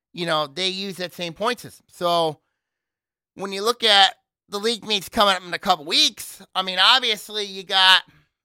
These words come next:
you know, when you look at the favorites, you know, in the red slash white and the blue slash gold, I mean, in the red white, I mean, obviously, Lake Orion,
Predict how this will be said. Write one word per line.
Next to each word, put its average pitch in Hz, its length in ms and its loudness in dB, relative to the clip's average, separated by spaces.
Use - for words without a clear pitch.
you 196 120 -16
know, 175 200 -8
when 180 140 -12
you 175 100 -14
look 220 240 -10
at 190 300 2
the 190 100 -4
favorites, 208 800 2
you 196 100 -6
know, 175 460 -2
in 196 140 -6
the 190 80 -4
red 196 240 2
slash 196 360 -2
white 226 600 2
and 190 120 -4
the 185 60 -4
blue 214 200 -2
slash 208 280 -2
gold, 208 500 0
I 180 40 -2
mean, 190 180 -2
in 185 80 -6
the 180 80 -2
red 208 220 4
white, 233 380 2
I 175 80 -4
mean, 185 160 -6
obviously, 226 380 0
Lake 208 220 -4
Orion, 208 460 0